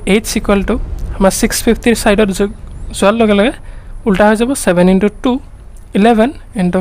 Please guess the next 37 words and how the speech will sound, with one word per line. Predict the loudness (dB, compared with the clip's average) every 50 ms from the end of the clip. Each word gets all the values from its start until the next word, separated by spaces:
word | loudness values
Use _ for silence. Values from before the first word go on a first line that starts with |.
| -4 -4 -2
ফাইভ | 0 0 0 0 -4 -6 -8 -8 -6 -6
ইনটু | -4 -4 -6 -8 -8 -8
ফাইভ। | -12 -12 -12 -14 -16 -20 -20 -20 -20 -20 -20 -20 -20 -20 -20 -20 -20 -20 -14 -6 -2
আমি | 0 0 0 0 0
পাঁচেদি | 0 0 0 0 0 0 0 -2
ছিক্স | -2 -6 -4 -2 -2
ফিফটিক | -2 -2 -2 -2 -2 0 0 2
আমি | 0 2 2
ডিভাইড | 2 2 2 2 2 0
কৰি | 0 2 0
দিছোঁ | 0 -2 0 -2
বাৰু। | 0 -2 -4 -6 -10 -18 -20 -20 -20 -20 -20 -20 -20 -20 -20 -20 -20 -20 -20 -20 -20 -16 -8 -2 0
ওৱান | 2 2 2 0 -6 -10 -8 -2
ফিফটিন | -2 -2 -2 -2 0 0 2 2 2 0 -2
থ্ৰী, | -4 -2 -2 -2 -2 -4 -10 -20 -10 -4
তেৰ | 0 2 2 4 4
পাঁচ | 2 0 0 -2
গুণ | -2 -2
পঁয়ষষ্ঠি, | -2 -2 -2 -2 -4 0 2 2
আমি | 2 2 2
জানো | 2 2 2 2
ওৱান | 2 2 0 -2
থাৰ্টি। | -4 -8 -8 -10 -14 -14 -16 -18 -20 -20 -20 -20 -20 -20 -20 -12 _ 0
ওৱান | 0 2 2 2
থাৰ্টি | 0 -2 0 0 0 0
এগেইন | 0 0 0 -2 -2 -2
ফাইভেদি, | -2 0 0 0 -2 -2 -4 -8 -12 -16 -20 -20 -20 -20 -20 -20 -20 -20 -20 -20 -20 -20 -20 -20 -20 -20 -20 -20 -10 -2
ফাইভ | 0 0 2 4 4
ইনটু | 2 4 2 2 2
টু | 0 -2 0 2 0
টেন, | 0 0 0 -4 -10 -16 -20 -20 -20 -20 -20 -20 -20 -20 -20 -10 -2
টেন | 0 2 4 4
হ'লে | 4 4 2 0 -2
থ্ৰী | -2 -4 -4 -2
থাৰ্টি | -2 -2 -2 -2 -4 -6 -6 -6 -6
ছিক্স | -6 -6 -4 -6 -8
হ'ব। | -8 -8